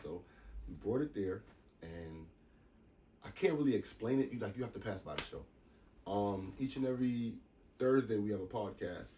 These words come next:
from nine to twelve, live on Twitch, and it's actually a, a, a stamped-in schedule now, because when you're on Twitch now,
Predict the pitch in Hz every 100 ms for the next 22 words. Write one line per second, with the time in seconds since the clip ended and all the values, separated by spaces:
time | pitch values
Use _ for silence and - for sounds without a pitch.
0 | - 82 87 87 95 101 101 87 90 -
1 | - - 87 90 98 98 - 101 - -
2 | - - - - - - 90 87 85 82
3 | 80 - - - - - - - - -
4 | - 107 - - 95 98 90 87 - -
5 | - - - - 85 - 87 80 82 -
6 | - 113 104 101 101 - 139 110 92 92
7 | 87 85 87 87 92 90 85 - - -
8 | - - - - - - - 98 113 123
9 | 107 - 113 - 104 95 95